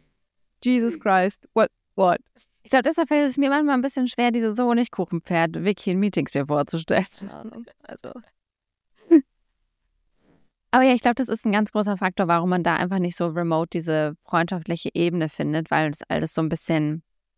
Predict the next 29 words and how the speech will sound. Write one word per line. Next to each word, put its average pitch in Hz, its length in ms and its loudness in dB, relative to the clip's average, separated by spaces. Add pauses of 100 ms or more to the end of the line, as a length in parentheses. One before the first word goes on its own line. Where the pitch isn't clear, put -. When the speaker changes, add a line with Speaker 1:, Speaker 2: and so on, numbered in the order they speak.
(260)
Speaker 2:
fake - 340 -4
ist, 151 180 -4
finde - 180 -8
ich 151 80 -10
teilweise, 147 500 -4
weil 156 100 0
du 151 80 -2
dann 151 200 0
halt 170 160 -4
wirklich - 280 -4
einfach 151 220 -4
im 156 80 -2
Arbeitsmodus 151 680 -2
bist - 220 -6
und 156 80 -6
sagst 151 180 -6
so, 147 160 -10
das, - 240 -4
das, - 220 -8
das - 200 -6
und 143 140 -8
das. 220 220 -2 (600)
Ähm, 165 480 0
und 165 160 -4
halt 165 220 -2
wenig 170 440 0
so 151 500 0 (1160)
Breakdowns 151 680 0
hast - 380 -4